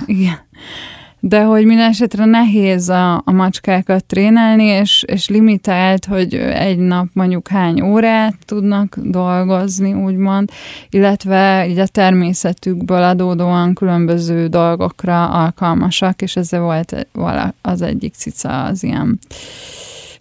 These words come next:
tehát ő volt a kaszkadőr, <laughs> kb. És a, a, a főszereplő macska, a Nyugi, ő meg, ő volt az, aki nagyon nyugodtan tudott ülni, és az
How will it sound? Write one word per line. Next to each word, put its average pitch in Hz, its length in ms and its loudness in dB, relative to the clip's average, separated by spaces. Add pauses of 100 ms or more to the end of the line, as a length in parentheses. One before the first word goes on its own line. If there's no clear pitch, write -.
(380)
tehát - 240 -6
ő 196 120 0
volt 175 240 -2
a 185 60 -8
kaszkadőr, 247 840 2 (260)
<laughs> - 260 -20
kb. 190 520 -2 (560)
És 175 400 -2
a, 165 160 0 (300)
a, 165 380 -2
a - 100 -6
főszereplő 190 840 -2
macska, 185 500 -2
a 175 80 0
Nyugi, 190 380 2
ő 180 140 0
meg, 175 400 0
ő 180 180 0
volt 170 280 0
az, 180 140 -2
aki 185 180 -4
nagyon 175 260 2
nyugodtan 170 600 0
tudott 180 480 -4
ülni, 185 340 2
és 180 240 0
az 185 120 0